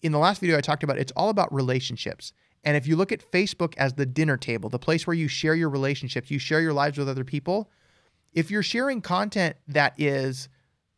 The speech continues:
not "Look at me, whoa, I'm so great," but it's actually relationship building. It's sharing a moment. It's sharing a tear. It's sharing a, a laugh, whatever that is, creating relationships.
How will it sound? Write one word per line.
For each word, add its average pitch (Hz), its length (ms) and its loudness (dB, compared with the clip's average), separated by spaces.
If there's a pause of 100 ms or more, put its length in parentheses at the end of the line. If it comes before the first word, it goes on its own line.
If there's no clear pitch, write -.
not 165 340 2
"Look 170 260 2
at 170 100 -2
me, 156 220 2
whoa, 151 240 4
I'm 139 120 0
so 131 160 -2
great," 151 460 0 (180)
but 151 160 2
it's 147 160 2
actually 151 460 0
relationship 135 760 -2
building. 156 440 0
It's 131 200 -4
sharing 139 380 0
a 131 60 0
moment. 151 480 -2
It's 131 180 -6
sharing 123 400 -4
a 107 40 -8
tear. 190 440 -2
It's - 200 -8
sharing 120 420 -4
a, 98 220 -10
a 120 100 -4
laugh, 185 500 2 (280)
whatever 165 380 2
that 156 160 4
is, 170 220 0
creating 156 280 0
relationships. 151 640 -4